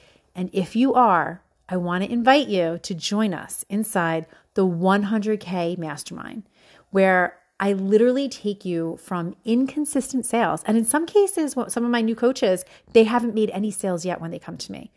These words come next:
So I take you from either no sales or inconsistent sales to consistent sales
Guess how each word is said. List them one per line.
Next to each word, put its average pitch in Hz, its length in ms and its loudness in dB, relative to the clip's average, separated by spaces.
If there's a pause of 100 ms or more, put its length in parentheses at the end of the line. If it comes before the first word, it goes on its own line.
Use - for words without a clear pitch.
(320)
So - 140 0
I 220 40 6
take 226 240 -2
you 240 120 0
from 196 640 2
either 185 300 2
no 202 220 4
sales 220 420 2
or 175 80 0
inconsistent 180 720 -4
sales 160 560 -2 (560)
to 202 600 4 (300)
consistent 214 960 0 (120)
sales 156 720 0